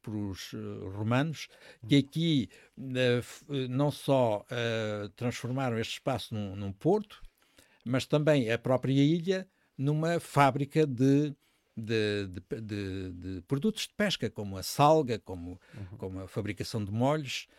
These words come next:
Speaker 1: e, portanto, eh, eh, tinha essa dupla, essa dupla dimensão.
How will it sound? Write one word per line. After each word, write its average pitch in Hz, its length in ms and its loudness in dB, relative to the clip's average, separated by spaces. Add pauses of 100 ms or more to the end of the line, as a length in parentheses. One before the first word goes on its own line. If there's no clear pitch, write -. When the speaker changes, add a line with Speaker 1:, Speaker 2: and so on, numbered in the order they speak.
(160)
Speaker 1:
e, 113 80 -6
portanto, 160 600 -4
eh, 127 1040 -2 (160)
eh, 123 160 -8
tinha 135 220 4
essa 139 220 2
dupla, 135 400 0
essa 123 480 -4
dupla 135 380 -4
dimensão. 120 500 -4